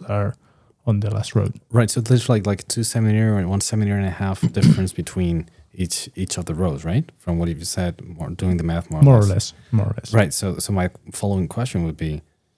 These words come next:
Speaker 2: if you are taller than the people on the taller row, you just cannot be a float bear, right?
Speaker 1: Exactly.
Speaker 2: Or shorter than the people on the last row.
Speaker 1: Exactly.
Speaker 2: So someone who might be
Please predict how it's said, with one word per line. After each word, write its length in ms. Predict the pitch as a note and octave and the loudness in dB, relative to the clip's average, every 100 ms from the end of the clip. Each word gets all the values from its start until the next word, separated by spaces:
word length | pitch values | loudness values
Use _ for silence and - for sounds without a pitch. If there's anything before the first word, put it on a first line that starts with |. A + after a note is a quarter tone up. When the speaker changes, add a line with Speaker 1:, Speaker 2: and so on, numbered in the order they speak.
| _ - | _ -6
Speaker 2:
if 260 | A#2+ G2+ - | -2 -2 -4
you 220 | F#2+ G#2+ | 0 0
are 180 | G#2 G2 | 2 0
taller 580 | F#2 - C3 C#3 A2+ F2 | -2 -4 0 2 2 0
than 160 | E2+ E2 | -2 -4
the 60 | |
people 320 | - A2 G#2 | -4 -6 -4
on 100 | F#2 F2 | -2 -2
the 60 | |
taller 600 | E2 - F#2+ F2+ E2 C#2+ - _ - | -4 -6 -4 -4 -4 -8 -14 _ -2
row, 420 | G2 B2 E2 E2+ _ _ _ _ _ _ - | 2 2 2 -6 _ _ _ _ _ _ -4
you 80 | F#2 | -4
just 280 | G2 F#2+ | -2 -6
cannot 440 | - C3 C3 E2+ - | -4 0 2 0 -2
be 400 | A#2 C3 - - _ | -2 -2 -4 -8 _
a 40 | |
float 240 | _ - D3 | _ -10 -8
bear, 180 | C#3+ C#2+ | -6 -6
right? 220 | E2+ A#2 - _ | -6 -8 -10 _
Speaker 1:
Exactly. 400 | - - - - | -6 -6 -6 0
Speaker 2:
Or 120 | A#2+ | 2
shorter 440 | G#2 - A2+ F#2+ F#2 | 2 4 4 4 0
than 160 | F2+ | 0
the 80 | E2 | -2
people 360 | D#2 E2+ E2+ D#2+ | -4 -6 -4 -2
on 160 | F2 E2 | -2 -2
the 60 | |
last 280 | D#2+ G#2+ - | -2 -4 -6
row. 80 | - | -12
Speaker 1:
Exactly. 460 | - - - - E3 _ _ _ _ _ _ | -8 -6 -4 -6 -8 _ _ _ _ _ _
Speaker 2:
So 220 | - - | 0 0
someone 300 | - A#2+ B2 | 2 6 8
who 100 | A#2 | 8
might 220 | A2 A2 | 8 6
be 220 | G#2 G2+ | 4 0